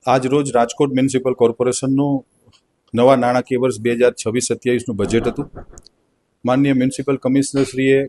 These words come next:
પાંત્રીસો પંચાણું કરોડ રૂપિયાનું અંદાજિત બજેટ સ્ટેન્ડિંગ કમિટીમાં મંજ-, અ, મૂકવામાં આવ્યું હતું. ભારતીય જનતા પાર્ટીના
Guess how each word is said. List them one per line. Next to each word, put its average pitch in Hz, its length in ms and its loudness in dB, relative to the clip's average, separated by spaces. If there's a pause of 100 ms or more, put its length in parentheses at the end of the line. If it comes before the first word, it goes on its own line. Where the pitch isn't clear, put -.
(100)
પાંત્રીસો 131 680 -2
પંચાણું 127 520 -2
કરોડ 127 320 0
રૂપિયાનું 123 360 -4
અંદાજિત 117 440 -2
બજેટ 123 240 2 (260)
સ્ટેન્ડિંગ 113 380 -2
કમિટીમાં 117 420 0
મંજ-, 101 320 -4
અ, 101 200 0
મૂકવામાં 123 440 4
આવ્યું 131 140 4
હતું. 156 120 -8 (960)
ભારતીય 123 360 4
જનતા 131 360 2
પાર્ટીના 135 600 2